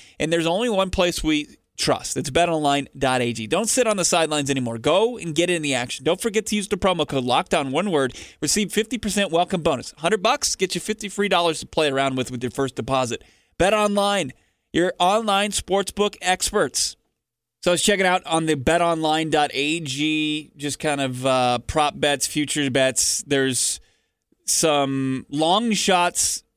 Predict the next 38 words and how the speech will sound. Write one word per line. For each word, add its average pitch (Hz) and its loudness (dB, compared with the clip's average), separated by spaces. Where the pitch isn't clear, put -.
for 160 -2
Deshaun 156 0
Watson's 143 -2
services. - -2
As 131 -2
the 143 0
longest 180 0
shot, 143 2
of 131 -6
course, 143 0
that 139 2
would 127 -2
belong 123 0
to 120 -2
the 131 -4
most, 127 -4
uh, 113 -2
secure 156 -4
quarterback 131 0
in, 113 -4
in 120 -4
N 131 0
F 127 -4
L 120 0
history. 127 -2
That's 113 -2
Patrick 120 -2
Mahomes. 113 -6
Chiefs 147 0
are 131 -2
three 139 -2
hundred 135 0
to 127 -4
one 113 -2
long 120 -2
shots 107 -4
for 117 -6
Watson. 107 -4